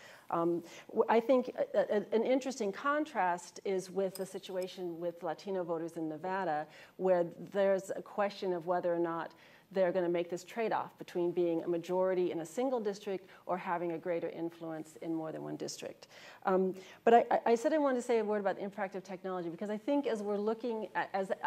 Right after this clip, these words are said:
this redistricting process is unfolding, um,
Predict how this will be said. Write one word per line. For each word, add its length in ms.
this 220
redistricting 580
process 480
is 140
unfolding, 760
um, 420